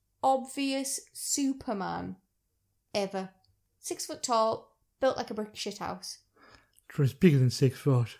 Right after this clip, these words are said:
Speaker 1: But do you know what I mean? Like, over six foot. What do you mean? And you're like, "Oh, really looking for, like, a Superman. He's, like, proper built. Oh, that man over there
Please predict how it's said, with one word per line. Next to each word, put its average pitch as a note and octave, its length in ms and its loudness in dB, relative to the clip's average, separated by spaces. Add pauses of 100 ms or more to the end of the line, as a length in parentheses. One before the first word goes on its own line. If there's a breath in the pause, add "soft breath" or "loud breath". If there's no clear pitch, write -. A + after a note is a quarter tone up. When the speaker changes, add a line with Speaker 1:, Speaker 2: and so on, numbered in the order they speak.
Speaker 1:
But - 200 -8
do - 120 -10
you C4+ 60 -8
know E4+ 80 -4
what E4 40 -6
I - 100 -6
mean? G3+ 140 -10
Like, A3+ 300 -8
over G#3 240 -2
six - 260 -12
foot. F3+ 160 -6
What - 380 -20
do - 80 -12
you D#4+ 60 -4
mean? A#3 280 0
And A3+ 140 -4
you're B3 100 -2
like, A#3 340 0
"Oh, E4 440 -2 (180)
really E4 300 -6
looking E4 280 -8
for, C#4+ 120 -12
like, A3+ 260 -10
a - 20 -20
Superman. A3+ 720 -10
He's, A3+ 240 -12
like, A#3 180 -14 (160)
proper C4+ 340 -14
built. A#3+ 380 -12 (100)
Oh, D4 260 -8 (520)
that D#4+ 180 2
man E4+ 160 0
over D4+ 200 0
there B3+ 460 2